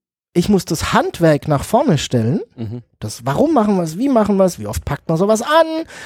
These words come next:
Speaker 1: Auch so ein bisschen dieses, ne, der, ein guter Handwerker hat ein,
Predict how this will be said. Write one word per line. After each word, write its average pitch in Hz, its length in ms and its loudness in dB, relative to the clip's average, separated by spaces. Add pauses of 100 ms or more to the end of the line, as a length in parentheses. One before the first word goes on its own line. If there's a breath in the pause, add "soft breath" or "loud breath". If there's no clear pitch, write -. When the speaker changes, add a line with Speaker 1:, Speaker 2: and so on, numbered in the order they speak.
(240 loud breath)
Speaker 1:
Auch 165 180 0
so 190 120 0
ein 175 40 0
bisschen 208 380 0
dieses, 202 400 2
ne, 247 340 4
der, 196 300 0
ein 185 80 -2
guter 208 300 0
Handwerker 196 560 0
hat 190 100 -2 (180)
ein, 180 140 -8